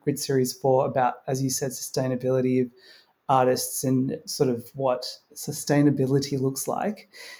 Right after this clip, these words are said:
And, um, it was great because it really gave us, you know, this idea of how or what level of success really warrants us taking a step back from other full-time work. And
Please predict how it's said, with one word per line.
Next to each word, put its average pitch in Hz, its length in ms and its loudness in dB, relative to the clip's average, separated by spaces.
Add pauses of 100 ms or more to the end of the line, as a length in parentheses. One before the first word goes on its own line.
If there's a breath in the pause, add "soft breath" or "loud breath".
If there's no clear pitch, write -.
(220 loud breath)
And, 156 460 6 (120)
um, 147 400 6 (400 loud breath)
it 165 100 8
was 165 180 8
great 175 320 8
because 156 280 2
it 160 100 8
really 185 260 8
gave 165 200 8
us, 151 340 4
you 160 80 4
know, 143 140 6
this 143 300 2
idea 139 580 4 (220)
of 139 280 0 (160)
how 139 840 4
or 151 120 6
what 147 240 4
level 139 360 6
of 131 120 0
success - 540 -6
really 135 220 2
warrants 131 680 0 (400 soft breath)
us 135 220 -2
taking 135 360 0
a 127 40 -2
step - 340 -6
back - 240 -6
from 127 260 2
other 123 420 2 (140)
full-time 127 480 2
work. 123 420 2
And 120 300 -2